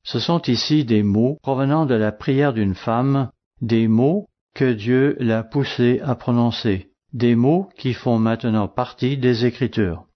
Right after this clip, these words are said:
Mais que faut-il entendre par cette expression, L'Éternel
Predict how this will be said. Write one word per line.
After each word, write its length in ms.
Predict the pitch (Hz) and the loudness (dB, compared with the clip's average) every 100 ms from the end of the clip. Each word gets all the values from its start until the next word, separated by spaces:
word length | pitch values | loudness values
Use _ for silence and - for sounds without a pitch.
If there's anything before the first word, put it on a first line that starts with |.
| _ _ - | _ _ -4
Mais 260 | 135 120 - | -2 -2 -4
que 120 | - 190 | -4 -2
faut-il 380 | 170 143 123 | 0 0 0
entendre 460 | 110 101 117 113 98 | 0 -2 -2 0 0
par 200 | 107 95 | -2 -4
cette 220 | - 104 | -4 -2
expression, 760 | 104 - - 98 - 117 123 120 _ _ | -2 -4 -4 -4 -2 -2 -2 -4 _ _
L'Éternel 1000 | 202 120 143 143 135 135 143 151 147 143 | -4 -2 0 0 -2 0 0 2 0 -2